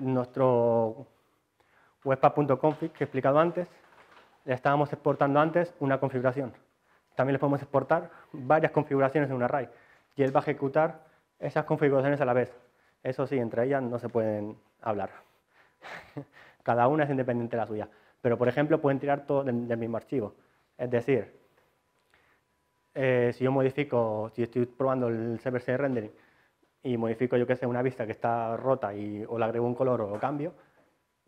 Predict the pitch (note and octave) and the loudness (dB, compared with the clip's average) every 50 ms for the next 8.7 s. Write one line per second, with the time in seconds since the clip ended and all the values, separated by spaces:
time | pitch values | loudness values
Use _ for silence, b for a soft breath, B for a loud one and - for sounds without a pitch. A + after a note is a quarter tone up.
0 | _ _ _ _ _ - C#3+ C3+ B2 B2 B2+ B2+ C#3+ C#3 C3 C#3+ C#3 D3 D3 - | _ _ _ _ _ -8 -4 0 4 4 4 4 4 2 4 6 4 4 4 4
1 | D#3 C3 B2 A#2+ A#2+ A#2 A#2 C#3 D#3 D3 - B2 A#2 A2+ A2+ A2+ A#2+ C3+ D3 C3+ | 2 0 2 2 2 2 2 2 2 2 2 2 2 2 2 2 2 4 2 2
2 | A2+ G#2 - - _ b b b b b b b b b _ - A#2 A#2+ A#2+ A#2 | 2 -2 -6 -12 _ b b b b b b b b b _ -2 0 0 0 0
3 | A#2 A2+ A2 - - E3+ F3+ F#3 F#3+ C#3+ B2+ - B2 A#2+ A#2 A#2 A2+ A#2 - B2+ | -2 -4 -4 -2 0 0 0 0 -2 -4 0 0 0 0 -2 -4 -4 -6 -6 -8
4 | A2 - A#2 B2 C3+ C3 A2+ G#2 - b b b b b b - A#2 A2+ A#2 G#2+ | -8 -4 -2 -2 -2 -4 -6 -10 -10 b b b b b b -6 -4 -2 -2 -2
5 | - A#2 A2+ A2+ B2 B2+ C#3 C#3 C3 C3 - C3+ C3+ C3+ C#3 C#3+ C#3+ B2+ A#2+ A2+ | -4 -4 -2 0 0 0 0 0 -2 -2 -2 -2 0 0 0 0 -2 -4 -6 -10
6 | G#2 - - _ _ _ _ _ _ _ _ _ _ _ _ _ _ - - - | -12 -14 -18 _ _ _ _ _ _ _ _ _ _ _ _ _ _ -20 -14 -8
7 | C3 B2+ A#2+ A#2+ B2+ B2+ - C#3 B2+ - C3+ C3+ C#3 C3+ C3+ B2+ C3+ C3 - D3+ | -4 -2 0 0 0 2 2 2 2 2 2 2 4 2 2 0 -2 -4 -2 -2
8 | C3 A#2+ A2+ A2 A2 A2+ A2 - A#2 C3+ D#3 E3 F3 F#3 | -2 -2 -2 -4 -6 -6 -4 -2 0 0 0 0 -2 -4